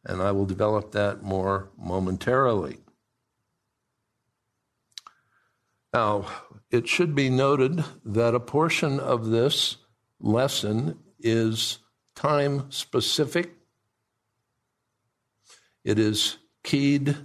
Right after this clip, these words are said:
to the, uh, internet and communication systems that exist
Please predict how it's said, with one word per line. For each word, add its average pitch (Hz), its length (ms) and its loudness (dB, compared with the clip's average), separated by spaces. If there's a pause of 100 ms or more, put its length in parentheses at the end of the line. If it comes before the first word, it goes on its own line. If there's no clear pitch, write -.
(120)
to 117 260 2
the, 104 520 0 (760)
uh, 95 360 -2 (100)
internet 123 840 -2 (260)
and 110 220 -2
communication 113 920 -2
systems 135 580 -4
that 107 220 0
exist 101 600 -2